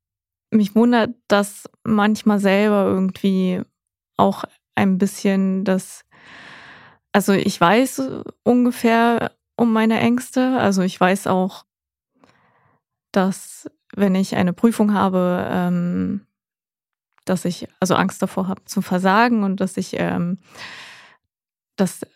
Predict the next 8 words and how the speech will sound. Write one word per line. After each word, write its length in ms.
deswegen 540
auch 320
irgendwie 440
versuche 440
zu 140
vermeiden 580
und 140
aufzuschieben. 920